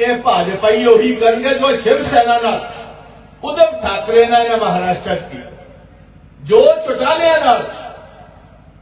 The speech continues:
ਇਹਨਾਂ ਨੇ ਹਰਿਆਣੇ ਵਿੱਚ ਕੀਤਾ ਹੈ, ਜਾਂ ਜੋ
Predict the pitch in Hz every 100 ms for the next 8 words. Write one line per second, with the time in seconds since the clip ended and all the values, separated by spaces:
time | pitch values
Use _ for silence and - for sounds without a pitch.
0 | - - - - - - 233 302 302 285
1 | 262 285 285 190 214 208 214 214 - -
2 | 143 - - - 202 269 311